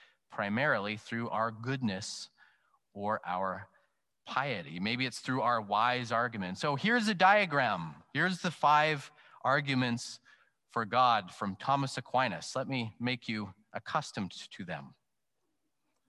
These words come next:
Or we believe that faith is inspired through example, like the old quote, which is,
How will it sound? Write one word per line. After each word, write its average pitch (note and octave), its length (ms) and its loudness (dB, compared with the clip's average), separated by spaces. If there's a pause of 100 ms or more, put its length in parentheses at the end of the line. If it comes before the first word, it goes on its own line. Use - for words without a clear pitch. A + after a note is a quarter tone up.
(1160)
Or B2+ 100 0
we C#3 100 2
believe C3 300 -2
that B2+ 140 -2
faith C3 320 -4
is A#2+ 140 -4
inspired A2 540 -2
through G2 320 -6
example, A2 580 -2
like G2+ 160 -2
the F#2+ 80 -6
old A2 300 -4
quote, G#2+ 300 -4
which G2 220 -8
is, F#2 320 -8